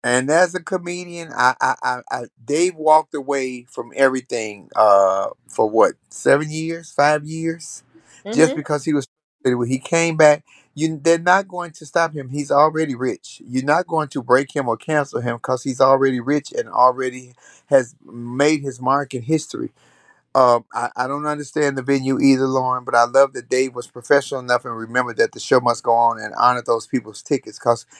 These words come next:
Speaker 1: people could have buy-, gotten hotel rooms, drove in, that's gas money, bought plane tickets, of course, bought outfits. It's just ridiculous, and I think that it's getting away with, with more and more. And I think all more comedians, myself included,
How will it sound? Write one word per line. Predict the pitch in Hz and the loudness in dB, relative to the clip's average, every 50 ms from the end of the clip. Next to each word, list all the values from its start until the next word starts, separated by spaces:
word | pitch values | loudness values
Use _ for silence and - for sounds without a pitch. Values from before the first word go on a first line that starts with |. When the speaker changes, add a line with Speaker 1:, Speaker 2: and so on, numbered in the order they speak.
| _ _ - | _ _ -4
Speaker 1:
people | - 190 180 165 | -4 -2 -2 -2
could | - - 156 | -2 0 -2
have | 143 127 | -2 2
buy-, | 127 123 120 110 | 2 2 2 2
gotten | - - 127 120 120 117 | -2 -4 -4 -4 -4 -6
hotel | 117 113 - - 156 151 139 139 | -12 -12 -10 -4 -2 0 0 0
rooms, | 135 135 135 131 131 131 127 117 | 0 0 0 0 0 -4 -6 -10
drove | 117 123 117 113 113 110 110 120 | -2 2 4 4 4 4 2 0
in, | 131 131 131 131 131 131 127 127 117 | -4 -2 -2 0 0 0 -2 -2 2
that's | 120 117 110 - | 2 2 2 2
gas | - 127 127 131 131 127 123 - 135 | 0 2 4 4 4 4 2 0 -6
money, | 135 127 123 123 123 123 _ - - _ _ | -4 -4 -4 -6 -12 -20 _ -20 -20 _ _
bought | - 117 113 110 _ | 4 4 4 4 _
plane | - 156 151 143 139 139 | -4 -8 -8 -6 -8 -10
tickets, | 127 - 147 139 131 127 127 | -8 -8 -8 -8 -8 -4 -6
of | 110 104 _ | -6 -6 _
course, | - 156 143 135 123 | 2 2 2 2 2
bought | - 117 117 117 | 0 0 2 4
outfits. | 120 120 127 131 127 - 139 131 123 123 - _ _ _ _ _ _ | 4 2 2 0 -2 -4 -4 -4 -4 -4 -8 _ _ _ _ _ _
It's | - 156 180 185 - | 2 4 4 4 6
just | - 202 196 - - | 2 2 2 2 -4
ridiculous, | 160 151 147 151 143 - 143 135 131 127 139 | -4 -2 -2 -2 -6 -4 -6 -8 -6 -4 -2
and | 131 | 0
I | 127 131 | 0 0
think | - - 151 143 | 0 0 -4 -2
that | 151 139 123 131 | 0 0 0 0
it's | 127 123 | -2 -2
getting | 127 135 135 127 | 0 0 0 2
away | 131 127 131 131 131 | 2 4 4 4 4
with, | 123 123 - - _ | 2 0 -8 -8 _
with | - 85 104 110 113 113 113 | -16 -20 -14 -10 -10 -10 -6
more | 120 127 131 135 | -2 2 2 2
and | 131 131 | 2 0
more. | 131 127 113 - - | -4 -6 -6 -6 -8
And | 120 120 120 | -8 -6 0
I | 107 120 139 | 2 2 2
think | - - 156 135 | 2 0 -8 -8
all | - - 120 127 135 147 | -4 -2 0 2 2 0
more | 151 147 147 156 151 | 0 -4 -6 -6 -6
comedians, | - - 156 151 151 139 123 117 113 113 110 - - | -8 -14 -12 -8 -8 -8 -8 -10 -16 -18 -18 -12 -2
myself | 113 113 117 - - 135 135 143 | -2 -2 -2 2 2 2 2 2
included, | 147 147 - - 151 131 120 117 117 | -2 -16 -6 -4 -2 -2 -2 -4 -8